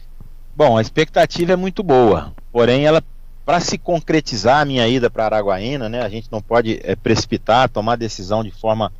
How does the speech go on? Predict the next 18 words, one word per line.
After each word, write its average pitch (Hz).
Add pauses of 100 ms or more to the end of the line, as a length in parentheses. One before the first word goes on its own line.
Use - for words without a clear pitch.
(180)
irresponsável. 110 (640)
Ela 110
precisa 170
contar 156
com 160
esse 151
apoio 143
massivo 147
de 180
todos, 117
né? 151 (260)
Acho 110
que -
daquelas 131
pessoas 120
que -
foram 127
importantes, 117